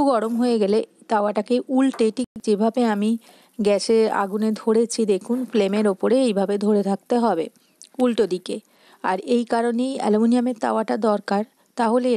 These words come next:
ওপর থেকে খুলে পড়ে যাবে না। এইভাবেই দুপাশ ভালো করে সেঁকে নিলেই তৈরি হয়ে যাবে কুলচা। না, এখানে শেষ নয়, কুলচাটা হয়ে যাবার পর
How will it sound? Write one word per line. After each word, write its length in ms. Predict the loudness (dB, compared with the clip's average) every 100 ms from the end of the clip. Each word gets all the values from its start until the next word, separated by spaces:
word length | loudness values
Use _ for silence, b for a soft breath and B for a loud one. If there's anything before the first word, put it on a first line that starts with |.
| -4 _ -16
ওপর 220 | -12 -14
থেকে 240 | -14 -18 -18
খুলে 300 | -18 -12 -12
পড়ে 280 | -10 -10 -8
যাবে 260 | -10 -12 -16
না। 120 | -20 -20 _ _ _ _ _ -12
এইভাবেই 580 | -12 -10 -12 -10 -12 -14 -16
দুপাশ 340 | -18 -16 -16 -16 -20 _
ভালো 260 | -14 -12 -12
করে 240 | -12 -12 -14
সেঁকে 320 | -16 -16 -14 -12
নিলেই 240 | -12 -14
তৈরি 300 | -14 -12 -12
হয়ে 160 | -12 -12
যাবে 180 | -14 -16 -18 _ _ -16
কুলচা। 340 | -16 -14 -20 -20 _ _ _
না, 120 | -14 -14 -14
এখানে 260 | -14 -14 -14
শেষ 240 | -14 -14 -14
নয়, 180 | -18 -18 -18
কুলচাটা 420 | -16 -14 -14 -14 -12
হয়ে 180 | -12 -12
যাবার 320 | -12 -12 -14 -12
পর 200 | -10